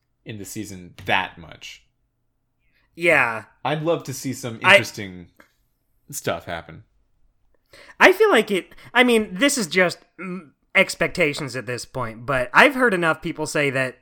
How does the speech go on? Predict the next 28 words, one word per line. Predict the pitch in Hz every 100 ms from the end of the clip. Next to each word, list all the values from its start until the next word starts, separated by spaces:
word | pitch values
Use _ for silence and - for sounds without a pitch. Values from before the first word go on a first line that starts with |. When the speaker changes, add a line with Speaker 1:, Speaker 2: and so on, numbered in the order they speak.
| _
Speaker 2:
Tales | - 151
from | 165 139
the |
Borderlands | 127 131 131 127 120
is | 110
really | 120 139 143 139 123 120 120
good, | 127 110 98
like, | 113 117 131
one | 135
of |
the | 123
best | 117 120 -
Telltales, | 127 113 123 107 98 - - - - _ _
that | 139 139 127 -
I | 175
would | 262 185
assume | - 160 143 123 120 - -
it | 131
gets | 135 117 -
a | 135
lot | 120 123 117
more | 123 117
interesting | 110 - 120 - 120
after | 110 107 117
this | 101 98
one. | 104 98
Speaker 1:
Yeah, | 233
I, | - 160 170